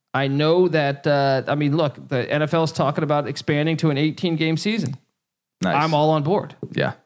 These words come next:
Speaker 2: Yeah, buddy.
Speaker 1: More
Speaker 2: Speaking of
Speaker 1: gambling
Speaker 2: expansion.
Speaker 1: opportunities, more, and, and, yeah, and, and expansion.
Speaker 2: Mm-hmm.
Speaker 1: You, speaking of it.
Speaker 2: Which Colby just pointed out would be
Speaker 1: Yeah.
Speaker 2: the fucking coolest name for a, uh, like a,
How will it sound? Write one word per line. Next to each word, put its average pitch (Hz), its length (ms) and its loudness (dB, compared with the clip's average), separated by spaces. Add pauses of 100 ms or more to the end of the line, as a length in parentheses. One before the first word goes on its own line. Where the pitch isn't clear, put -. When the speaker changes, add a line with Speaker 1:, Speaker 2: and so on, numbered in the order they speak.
(680)
Speaker 2:
Yeah, 117 180 4
buddy. 107 380 2
Speaker 1:
More 175 320 2
Speaker 2:
Speaking 165 200 4
of 170 40 2
Speaker 1:
gambling 170 260 4
Speaker 2:
expansion. 208 360 4
Speaker 1:
opportunities, 208 400 0
more, 175 260 0 (340)
and, 165 220 -2
and, 160 300 -2
yeah, 170 320 0
and, 135 180 -4
and 156 240 -4
expansion. 175 840 -4 (120)
Speaker 2:
Mm-hmm. 107 320 4 (360)
Speaker 1:
You, 139 280 -4 (220)
speaking 190 500 -2
of 151 140 0
it. 202 100 -2 (220)
Speaker 2:
Which 117 260 4
Colby 156 260 4
just 127 200 2
pointed 131 280 4
out 117 140 4
would 113 140 2
be 123 80 4
Speaker 1:
Yeah. 117 80 6
Speaker 2:
the - 20 -2
fucking 123 380 0
coolest 127 340 4
name 117 400 4 (300)
for 127 260 2
a, 110 260 6
uh, 98 420 4 (920)
like 95 180 0
a, 90 240 2